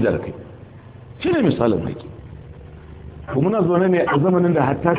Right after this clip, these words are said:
kare ma yana da haƙƙi a gun wasu. Biri na da haƙƙi. Karuwa na da haƙƙi. Ɓarawo na da haƙƙi.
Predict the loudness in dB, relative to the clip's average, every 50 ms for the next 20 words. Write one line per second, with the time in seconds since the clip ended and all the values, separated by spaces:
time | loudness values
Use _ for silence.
0 | 0 0 2 4 4 4 4 4 4 4 4 2 2 2 2 0 0 0 0 0
1 | 0 -2 -4 -8 -12 -16 -16 -16 -18 -18 -16 -16 -16 -14 -14 -16 -16 -16 -18 -18
2 | -18 -18 -18 -18 -18 -16 -8 -2 0 2 4 4 4 4 4 4 2 2 2 2
3 | 0 0 -4 -10 -10 -12 -16 -16 -18 -18 -18 -18 -18 -16 -14 -14 -14 -14 -14 -14
4 | -14 -14 -6 -2 0 2 4 4 4 4 4 4 4 4 4 2 2 0 0 -2
5 | -6 -8 -8 -10 -16 -16 -18 -18 -18 -16 -18 -18 -18 -16 -16 -16 -16 -16 -16 -14
6 | -14 -14 -14 -14 -14 -14 -14 -10 -4 -2 0 2 2 4 4 4 4 4 4 4
7 | 2 2 2 2 0 0 -2 -8